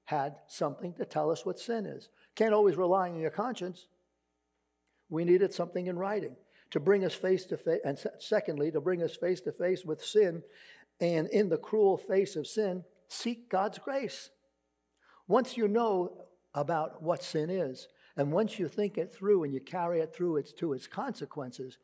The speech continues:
and realize that it really ends in emotional, spiritual, intellectual death, you would want to turn to God for his grace.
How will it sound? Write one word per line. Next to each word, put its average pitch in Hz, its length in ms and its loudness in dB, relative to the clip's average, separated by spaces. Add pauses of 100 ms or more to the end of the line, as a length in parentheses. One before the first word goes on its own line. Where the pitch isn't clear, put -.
(280)
and 147 200 -2
realize 175 500 2
that 143 100 -4
it 143 140 -6
really 170 400 0
ends 160 340 -2
in 135 160 -6
emotional, 175 720 -4 (460)
spiritual, 180 960 -2 (340)
intellectual 170 1040 -2 (520)
death, 185 500 -6 (2750)
you 170 140 2
would 139 100 0
want 160 200 0
to 131 120 -8
turn 143 160 -6
to 139 80 -4
God 127 300 -4
for 127 80 -12
his 120 180 -10
grace. 123 460 -4